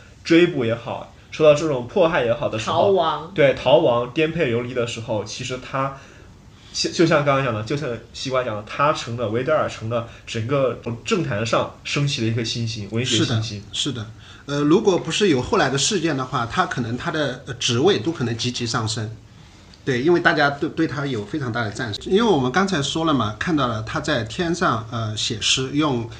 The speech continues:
Speaker 3: 用飞机散发的色彩来写诗啊。如果他的艺术行为仅仅限于这一方面的话，我觉得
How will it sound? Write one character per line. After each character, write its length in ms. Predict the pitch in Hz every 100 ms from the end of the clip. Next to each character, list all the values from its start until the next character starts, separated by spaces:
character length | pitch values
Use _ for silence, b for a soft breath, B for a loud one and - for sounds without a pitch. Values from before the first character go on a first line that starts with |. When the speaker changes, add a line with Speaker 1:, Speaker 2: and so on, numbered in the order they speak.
| B B
Speaker 3:
用 260 | 156 143 117
飞 180 | 165 175
机 340 | - 165 165
散 240 | - - 160
发 120 | 143
的 120 | 139
色 220 | 139 -
彩 220 | 123 113 101
来 120 | 107
写 220 | 107 117
诗 240 | 113 -
啊。 100 | 117 101 B B
如 140 | 170
果 140 | 233 240
他 220 | - 220
的 240 | 220 190 - -
艺 120 | 240
术 120 | 220
行 200 | 170 135
为 140 | 151 127
仅 160 | 120
仅 100 | 175
限 240 | 175 - 208
于 120 | 131
这 160 | 117 302
一 120 | 170
方 200 | 147 139
面 120 | 151
的 80 | 113
话， 220 | 113 110
我 100 | 117
觉 120 | 120
得 100 | 165